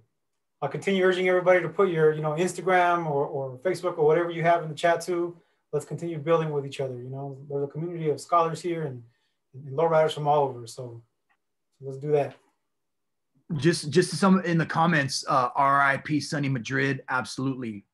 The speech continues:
Speaker 2: for sure. Rest in peace, Sonny. Um, somebody is, uh,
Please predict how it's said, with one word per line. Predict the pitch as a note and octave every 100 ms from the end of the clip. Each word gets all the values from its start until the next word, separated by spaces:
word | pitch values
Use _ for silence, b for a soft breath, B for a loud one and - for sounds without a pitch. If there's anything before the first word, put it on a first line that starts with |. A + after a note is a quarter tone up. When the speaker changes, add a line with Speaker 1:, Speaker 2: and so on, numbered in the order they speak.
| _
Speaker 2:
for | - G2+
sure. | - C3+ A#2+
Rest | A#2+ A#2 -
in | A#2 A2 -
peace, | - C3 A2
Sonny. | - B2+ B2+ B2 A#2 b b b b _ B2
Um, | A#2+ A2+ A2+
somebody | - C3+ C3+ C3+ C3+ B2+
is, | A#2+ G#2
uh, | B2 A2+